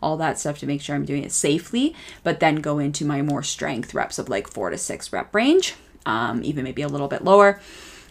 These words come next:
for bench and pull-ups, so that, again, I'm just kinda staying, stimulating that muscle, maintaining what I have, um, as I'm taking this time away. And then,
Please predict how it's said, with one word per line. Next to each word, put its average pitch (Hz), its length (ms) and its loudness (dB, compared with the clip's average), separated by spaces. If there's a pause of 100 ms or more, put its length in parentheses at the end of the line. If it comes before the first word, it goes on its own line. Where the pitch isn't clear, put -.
(120)
for 156 160 2
bench 165 440 4
and 143 160 -2
pull-ups, - 500 -8
so 151 220 -2
that, 135 180 2
again, 143 200 -2
I'm 120 100 -4
just - 160 -8
kinda 123 180 -6
staying, 180 560 2
stimulating 170 440 -2
that 151 160 -2
muscle, 147 600 -2
maintaining 147 560 0
what 147 120 0
I 147 80 -4
have, 127 500 -2 (1000)
um, 151 400 0
as 165 140 -4
I'm 160 60 -4
taking 160 300 -6
this - 120 -6
time 156 400 -4
away. 240 380 4 (440)
And 175 240 4
then, 160 600 2